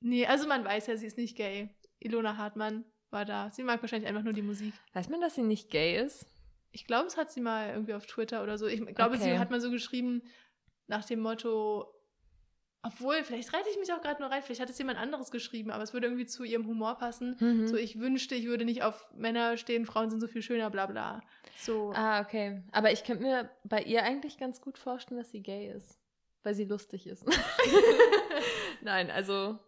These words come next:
Speaker 1: Ja,
Speaker 2: wär doch, wär doch
Speaker 1: same,
Speaker 2: ein, äh,
Speaker 1: aber
Speaker 2: Win für die
Speaker 1: I don't know.
Speaker 2: Community.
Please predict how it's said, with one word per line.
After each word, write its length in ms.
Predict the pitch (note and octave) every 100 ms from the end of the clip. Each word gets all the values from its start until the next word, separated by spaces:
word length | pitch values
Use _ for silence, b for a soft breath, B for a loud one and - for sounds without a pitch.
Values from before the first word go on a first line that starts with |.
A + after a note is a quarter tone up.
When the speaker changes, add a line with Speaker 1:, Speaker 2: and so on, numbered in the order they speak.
| _ _ _
Speaker 1:
Ja, 140 | C#4 A#3+
Speaker 2:
wär 180 | - A3+
doch, 160 | A3+
wär 100 | A3+
doch 120 | A#3+ C4+
Speaker 1:
same, 120 | B3
Speaker 2:
ein, 160 | B3+ B3
äh, 20 |
Speaker 1:
aber 300 | A#3+ A#3 A#3
Speaker 2:
Win 320 | C4 A3 G3
für 160 | - A3+
die 80 |
Speaker 1:
I 40 | A3
don't 20 | A#3 A3
know. 100 | F#3+
Speaker 2:
Community. 420 | F3+ A3 F3+